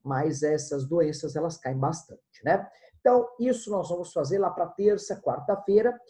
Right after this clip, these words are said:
é, o início do estudo aí desses vermes, desses vermes achatados, tá? Hoje,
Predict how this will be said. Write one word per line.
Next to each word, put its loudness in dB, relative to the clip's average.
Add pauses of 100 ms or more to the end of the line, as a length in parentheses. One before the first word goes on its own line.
(300)
é, 6
o -4
início -6
do -2
estudo -2
aí 0
desses -8
vermes, 0
desses -6
vermes -2
achatados, -10
tá? 2 (380)
Hoje, 6